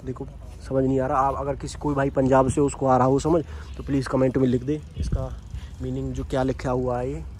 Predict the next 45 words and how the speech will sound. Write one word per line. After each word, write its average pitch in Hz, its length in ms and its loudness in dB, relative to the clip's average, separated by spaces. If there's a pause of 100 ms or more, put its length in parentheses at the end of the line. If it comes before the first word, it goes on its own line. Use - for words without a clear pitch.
(880)
जो 170 140 12
ये 180 80 12
भाई 151 220 8
का 160 100 8
स्टैचू 160 400 6
है, 165 60 8
ये 170 60 6
कुछ 165 160 -2
इस 160 160 0
तरीके 156 300 2
से, 156 140 0
जैसे 160 220 0
भाई 143 200 2
नहीं - 560 -2
वो 165 160 10
थापी 143 320 4
मारते 156 360 10
हैं, 160 100 12
सा-, 143 280 4 (120)
थापी 139 240 0
मार 143 220 8
कर 147 140 2
फिर 147 160 2
इस 147 220 0
तरीके 143 280 2
से 139 80 -2
हाथ 135 200 2
ऊपर 139 180 0
करते 135 240 0
हैं, 147 60 0
तो 165 80 -4
उसी 147 180 -8
तरीके 143 320 -4
का 143 100 0
ये 139 140 0
भाई 131 200 -2
का 135 160 2 (140)
बनाया 131 300 2
हुआ 135 240 6
है 147 60 4
स्टैचू 147 320 2
यहाँ 151 120 4
पे 175 120 0 (340)
एक 143 120 -2
बार। 139 140 2